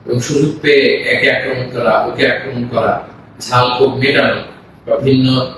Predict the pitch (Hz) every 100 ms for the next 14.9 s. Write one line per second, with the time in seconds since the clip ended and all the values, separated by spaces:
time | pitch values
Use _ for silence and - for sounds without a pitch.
0 | - - - - - 120 123 123 131 -
1 | 123 123 123 120 120 120 117 117 120 -
2 | 123 - 135 131 135 120 123 - - -
3 | 113 98 117 120 120 117 113 110 104 104
4 | - - 117 117 117 117 113 - - -
5 | 113 107 - 117 - - - - - -
6 | - - - 131 120 120 107 - 156 160
7 | 190 185 175 - 143 135 135 139 - 120
8 | 117 117 110 143 143 139 120 - - -
9 | - - - - - - - - - 117
10 | 120 120 147 139 135 - 151 190 - 135
11 | 151 147 151 151 151 131 127 - 135 127
12 | - - - 120 123 - 127 135 127 147
13 | 147 139 117 135 - - - 135 127 -
14 | - - - - 165 - - -